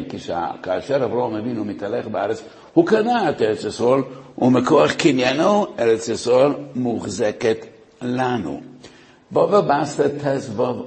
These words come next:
עמוד בייס, חז"ל מפרשים את ספר איוב, ואיוב, הקדוש ברוך הוא מדבר על השטן, "מאיפה באת?" והשטן אומר, "התהלכתי בארץ." וחז"ל מפרשים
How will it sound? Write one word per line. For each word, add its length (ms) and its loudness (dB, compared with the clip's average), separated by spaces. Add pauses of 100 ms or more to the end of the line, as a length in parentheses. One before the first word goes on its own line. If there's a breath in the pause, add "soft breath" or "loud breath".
עמוד 400 -6
בייס, 400 -4
חז"ל 340 -4
מפרשים 540 -6
את 80 -8
ספר 400 -4 (200)
איוב, 580 -6 (720 loud breath)
ואיוב, 1300 4 (100)
הקדוש 480 -4
ברוך 260 -2
הוא 380 0
מדבר 400 0
על 100 0
השטן, 800 -2
"מאיפה 380 -4 (100)
באת?" 380 0
והשטן 720 -4
אומר, 360 -2 (320 loud breath)
"התהלכתי 720 0
בארץ." 680 -2 (600 loud breath)
וחז"ל 640 4 (160)
מפרשים 800 -4